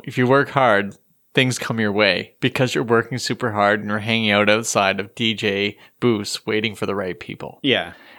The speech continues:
Speaker 1: And you're listening to songs on the radio and knowing what you're gonna cut, what you're not going to cut. He had a great ear for hearing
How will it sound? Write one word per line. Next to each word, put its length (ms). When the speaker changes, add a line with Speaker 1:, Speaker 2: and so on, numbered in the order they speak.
Speaker 1:
And 240
you're 140
listening 440
to 60
songs 360
on 60
the 100
radio 400
and 140
knowing 360
what 160
you're 100
gonna 220
cut, 340
what 140
you're 120
not 280
going 160
to 60
cut. 300
He 120
had 140
a 40
great 460
ear 460
for 220
hearing 600